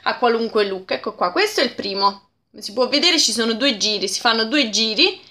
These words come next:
al braccio. Questo è il risultato, è bellissimo, questo è un bel color cipria, non si nota tanto, in video sembra bianco ma è un bellissimo color cipria e quindi si, a-,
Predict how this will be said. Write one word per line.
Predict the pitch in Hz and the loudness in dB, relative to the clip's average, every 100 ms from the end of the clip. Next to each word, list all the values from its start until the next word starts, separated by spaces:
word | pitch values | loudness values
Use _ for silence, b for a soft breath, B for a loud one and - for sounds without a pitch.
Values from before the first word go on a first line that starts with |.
| B B B - | B B B -4
al | 240 | -4
braccio. | - 202 185 - - 415 - _ _ _ | 2 2 2 0 0 0 -2 _ _ _
Questo | - 277 254 | -8 -4 -2
è | |
il | 214 | -2
risultato, | 220 214 208 214 | -2 0 2 2
è | |
bellissimo, | 202 214 214 214 - | 0 -4 -4 -6 -4
questo | 226 269 | -2 0
è | 269 | 2
un | |
bel | 240 247 | 2 4
color | 277 269 | 4 4
cipria, | - - 233 226 214 208 B B B | 4 2 2 2 2 2 B B B
non | - 247 285 | -6 -4 0
si | 330 | 2
nota | 302 294 269 | 4 4 6
tanto, | 254 254 247 | 6 4 2
in | 240 226 233 233 | 0 2 2 2
video | 302 339 | 2 2
sembra | 330 247 220 | 2 2 2
bianco | 202 202 196 214 | 4 2 2 2
ma | 202 | 0
è | |
un | 202 | 0
bellissimo | 202 269 294 311 269 | -2 0 0 0 2
color | 233 220 - | 2 2 0
cipria | - 294 233 277 311 - _ _ _ b b b | -2 -2 0 2 2 -2 _ _ _ b b b
e | |
quindi | - 320 269 240 - | -4 0 2 0 -2
si, | 269 | 0
a-, | 233 - | -2 -4